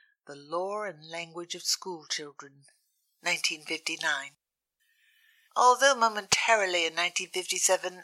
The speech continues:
Iona had invaded the bibliographer's territory with her solus editing of the text of a very rare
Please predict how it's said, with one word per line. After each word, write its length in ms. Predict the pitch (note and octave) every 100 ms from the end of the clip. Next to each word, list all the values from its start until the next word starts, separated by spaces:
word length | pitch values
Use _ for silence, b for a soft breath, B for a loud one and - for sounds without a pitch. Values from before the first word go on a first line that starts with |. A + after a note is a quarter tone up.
| -
Iona 340 | F#3+ G3 F#3+ F3
had 200 | F3 E3
invaded 640 | E3+ - F#3 G3 D#3 D#3+
the 100 | E3 D#3+
bibliographer's 800 | F3 E3 E3 D#3+ D#3+ - D3+ -
territory 600 | - F3+ D#3+ - D3+ D3
with 260 | D3 -
her 200 | D3+ C#3+ - _ _
solus 760 | - - - G3 E3+ C#3+ - - -
editing 640 | E3+ D#3 - D3+ D3 E3+ - b b -
of 120 | -
the 80 | C#3+
text 360 | - D#3+ - -
of 100 | C3+
a 80 | B2+ _ -
very 320 | G#3 F3 C#3+
rare 220 | D3+ D3+